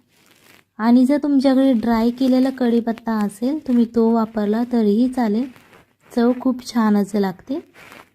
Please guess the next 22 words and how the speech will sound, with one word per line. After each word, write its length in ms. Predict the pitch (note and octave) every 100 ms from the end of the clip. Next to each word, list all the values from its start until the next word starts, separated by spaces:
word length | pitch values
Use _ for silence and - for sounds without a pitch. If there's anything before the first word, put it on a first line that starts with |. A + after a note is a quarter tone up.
| _ _ _ _ - _ - _ _ C4
त्याच्यानंतर 800 | B3+ C#4+ D4 D4 C4+ B3+ A3+ C#4 - _ _ _ _ _ -
हिरव्या 300 | B3+ B3 B3
मिरच्या 460 | B3+ A#3+ - A#3
वापरायच्या 540 | A#3 A3+ A3+ G#3+ G#3 A3
आहेत 200 | G#3 G#3+
आपल्याला 340 | A3 G#3 G3+
दोन 260 | G3 G3+ A#3+ B3+
बारीक 420 | A3 G#3 G3 G#3 -
चिरलेल्या. 600 | A#3 G#3+ G3 F#3+ F#3+ C#4+ - _ _ _ _ _
जर 140 | G#3+ B3
तुम्ही 260 | B3 C#4
तुमच्या 260 | C4+ C4 C4+
मुलांसाठी 600 | C4 A#3+ A3 A3+ A#3+ A#3+
बनवत 400 | A#3 A#3 A3 A3
असाल 340 | A3 A3 A3+ C#4 C4
तर 120 | C4 - - - - _ -
मिरच्यांचं 560 | A#3 A3+ A3+ A3+ A3
प्रमाण 380 | B3 A#3+ A3 G#3+
थोडंसं 420 | G#3 A3 A3 A3 B3+
कमी 360 | A#3+ A3 G#3+
करायचं 540 | G#3+ G3+ F#3+ F3+ F3 F#3+
आहे 280 | F3+ G3